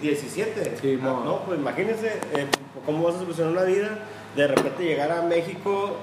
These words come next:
Speaker 1: y hacer otra vida nomás por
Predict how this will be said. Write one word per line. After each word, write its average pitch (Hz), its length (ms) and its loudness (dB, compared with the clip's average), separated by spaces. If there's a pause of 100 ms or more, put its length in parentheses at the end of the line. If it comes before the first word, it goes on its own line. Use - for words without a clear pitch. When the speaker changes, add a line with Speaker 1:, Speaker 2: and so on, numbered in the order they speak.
(320)
Speaker 1:
y 147 120 4
hacer 135 240 2
otra 170 240 2
vida 170 420 4 (240)
nomás 135 340 0 (160)
por 147 560 0